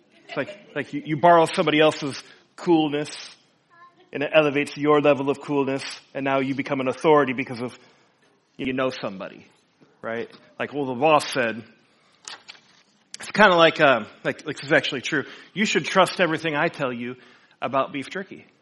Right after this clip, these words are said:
I know about beef jerky. When I give you my opinion that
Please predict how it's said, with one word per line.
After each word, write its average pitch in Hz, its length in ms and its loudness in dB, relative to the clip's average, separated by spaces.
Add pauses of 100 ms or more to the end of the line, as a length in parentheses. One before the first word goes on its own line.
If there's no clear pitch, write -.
(1800)
I 202 120 2
know 175 160 0
about 143 260 -2
beef 151 180 -8
jerky. - 380 -16 (880)
When 165 120 0
I 180 120 6
give 180 180 4
you 185 100 0
my 165 140 6
opinion 147 640 -2 (100)
that 139 260 -6